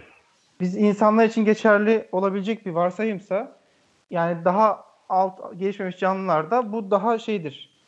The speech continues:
e, temeldir, kesinlikle vardır diyebilir miyiz? Yani şöyle vardır. Ben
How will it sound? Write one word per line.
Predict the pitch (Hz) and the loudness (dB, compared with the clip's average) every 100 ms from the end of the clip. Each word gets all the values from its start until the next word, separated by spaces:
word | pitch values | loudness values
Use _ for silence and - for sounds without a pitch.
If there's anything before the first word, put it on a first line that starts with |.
| _ _ - | _ _ -14
e, | 160 160 156 | -10 -10 -8
temeldir, | 202 190 196 165 151 | -6 -2 -2 -2 -6
kesinlikle | 190 180 202 202 202 202 | -10 -10 -10 -6 -4 0
vardır | 190 190 185 202 214 - | 2 2 0 -8 -12 -10
diyebilir | 190 196 196 | -6 -4 -4
miyiz? | 170 226 - | -4 -6 -4
Yani | 180 | -4
şöyle | 180 208 | 0 0
vardır. | 160 147 269 269 _ - | 2 2 0 -8 _ -4
Ben | 190 | -4